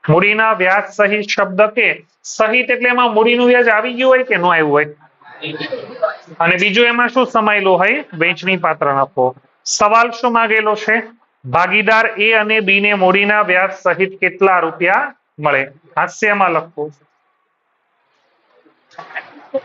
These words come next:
હાસ્યમાં. ભાગીદારનો નફો બરાબર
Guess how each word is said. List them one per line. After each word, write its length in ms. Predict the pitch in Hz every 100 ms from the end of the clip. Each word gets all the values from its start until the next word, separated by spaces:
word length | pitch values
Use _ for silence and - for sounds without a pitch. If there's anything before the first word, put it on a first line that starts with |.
| 262 - 254 - - - -
હાસ્યમાં. 760 | 170 180 - 185 156 143 156 - _ _ _ _ _ _ _ _ 302 - 269 285 277 - _ 855 - - 880 _ _ - - _ 247 _ 247 247 _ _ _ _ _ _ - 330 - - _ _ _ _ - - -
ભાગીદારનો 880 | 156 175 202 220 214 214 220 220 226
નફો 380 | 220 185 185 214 214
બરાબર 600 | 180 180 185 175 143 143